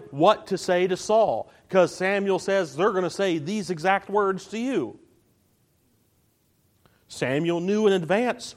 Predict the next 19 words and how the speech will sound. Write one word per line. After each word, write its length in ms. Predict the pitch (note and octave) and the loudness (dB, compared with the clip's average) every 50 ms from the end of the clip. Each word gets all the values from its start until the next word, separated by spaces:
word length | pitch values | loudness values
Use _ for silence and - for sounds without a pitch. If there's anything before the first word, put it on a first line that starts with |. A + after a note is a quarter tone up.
| - | -10
Why? 440 | D#3 F3+ G#3 A#3+ G#3+ E3 B2 G#2 F2+ - _ _ _ _ _ _ _ _ _ _ _ - | -6 0 2 4 4 4 2 0 -2 -10 _ _ _ _ _ _ _ _ _ _ _ -10
'Cause 200 | - F#3 D#3 B2 | -8 -8 -8 -4
God 440 | - E3+ F#3 G3 G#3 F#3 E3 C3+ B2+ | -2 2 4 4 6 4 4 0 -2
knew 220 | C3 B2+ A#2+ A2 | -8 -8 -8 -8
in 80 | G#2+ G#2 | -8 -8
advance. 760 | G2 F#2 E2+ G2+ F2 E2+ D#2+ - _ - - - - - _ _ _ _ _ _ _ _ _ _ _ _ _ _ _ _ _ _ _ _ _ _ _ _ _ _ _ _ _ _ _ _ _ _ _ _ _ _ _ _ _ _ _ _ _ _ _ _ _ _ _ _ _ _ _ _ _ _ _ - | -10 -10 -10 -12 -12 -12 -16 -20 _ -20 -20 -20 -20 -20 _ _ _ _ _ _ _ _ _ _ _ _ _ _ _ _ _ _ _ _ _ _ _ _ _ _ _ _ _ _ _ _ _ _ _ _ _ _ _ _ _ _ _ _ _ _ _ _ _ _ _ _ _ _ _ _ _ _ _ -2
Then 260 | D3+ G#3 C4 C4 G#3+ | 0 2 2 2 0
Samuel 480 | - - G3 G3+ G3+ G3+ G#3+ G#3+ G3+ | 0 0 0 0 0 2 2 4 4
identifies 600 | G3 F#3+ F#3 F#3+ G3+ G3+ F#3+ G3+ G3+ G#3+ A3 G3+ | 6 4 4 4 0 0 0 2 2 2 2 2
another 320 | B3 A#3 A#3+ C#4+ D#4 E4 C#4 | 0 0 2 2 2 0 -2
group 260 | F#3 F#3 F3 D3+ - | -2 -2 -4 -4 -4
of 120 | C#3 A2 | -6 -10
people 360 | - C3+ A2 - - - - _ _ _ _ _ _ _ _ _ _ _ _ _ _ _ _ _ _ _ _ _ - - _ _ _ _ _ _ _ _ _ _ _ _ _ _ _ _ _ _ | -10 -10 -12 -14 -14 -20 -20 _ _ _ _ _ _ _ _ _ _ _ _ _ _ _ _ _ _ _ _ _ -20 -20 _ _ _ _ _ _ _ _ _ _ _ _ _ _ _ _ _ _
and 120 | - E3+ F#3+ | -2 0 2
exactly 540 | G3 E3 C3+ F#3+ F3+ F#3+ F#3 - G#3+ A3+ G3 | 2 2 4 4 4 4 4 2 -2 -2 -2
how 380 | - - F#3+ F#3+ F#3+ G3+ A3 | 0 2 4 6 6 6 4
it 80 | G#3 F3 | 2 0
will 140 | G#3 A3+ A3 | -2 -2 -2
be 340 | F3+ B3+ C#4 C4+ F#3+ A#2+ | -2 -2 -2 -2 -2 -6